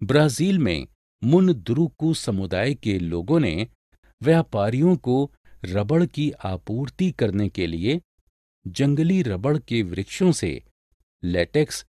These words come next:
एकत्र करना प्रारंभ कर दिया। भारत में आदिवासी समुदायों के लिए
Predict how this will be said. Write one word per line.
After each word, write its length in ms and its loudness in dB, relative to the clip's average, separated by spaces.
एकत्र 540 -2
करना 500 -2
प्रारंभ 480 2
कर 180 -2
दिया। 340 -4
भारत 540 0
में 200 4
आदिवासी 800 0
समुदायों 640 -2
के 180 -2
लिए 340 -2